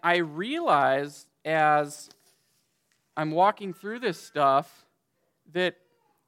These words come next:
it's not mostly for their sake. It's mostly for my sake. So God's,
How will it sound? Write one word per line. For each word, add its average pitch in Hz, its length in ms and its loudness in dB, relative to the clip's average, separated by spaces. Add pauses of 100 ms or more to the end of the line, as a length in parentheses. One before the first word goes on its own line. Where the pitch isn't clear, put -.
(140)
it's 180 260 -4
not 185 840 0 (2250)
mostly 170 1000 -2
for 214 280 -2
their 165 300 -2
sake. - 560 -12 (1000)
It's 160 240 -10
mostly 170 680 -4
for 196 220 -14
my 214 320 -16
sake. - 520 -20 (2500)
So 214 220 -2
God's, 247 560 -2